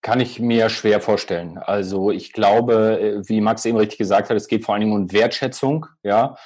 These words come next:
Und es geht, äh, schon auch darum, dass natürlich die Spieler zumindest grob wissen, was verdient der andere. Nicht bei jedem im Detail, aber in der Kabine,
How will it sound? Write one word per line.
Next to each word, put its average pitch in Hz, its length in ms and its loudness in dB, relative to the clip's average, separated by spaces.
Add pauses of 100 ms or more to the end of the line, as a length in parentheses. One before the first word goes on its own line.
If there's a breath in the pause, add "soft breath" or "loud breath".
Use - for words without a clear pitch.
(200 loud breath)
Und 107 120 -2
es 104 160 -2
geht, 120 360 0
äh, 120 200 -8
schon 117 300 0
auch - 160 2
darum, 101 340 2
dass 104 220 0
natürlich 107 400 -2
die 104 100 -6
Spieler 104 420 2 (200)
zumindest 104 380 -2
grob 98 280 0
wissen, 185 300 0
was 196 160 -2
verdient 190 460 -6 (140)
der - 140 -2
andere. 92 240 -2
Nicht 107 220 -2
bei 98 80 4
jedem 101 260 2
im 95 140 0
Detail, 95 400 2
aber 95 120 -2
in 92 80 -4
der 95 80 -2
Kabine, 95 520 -4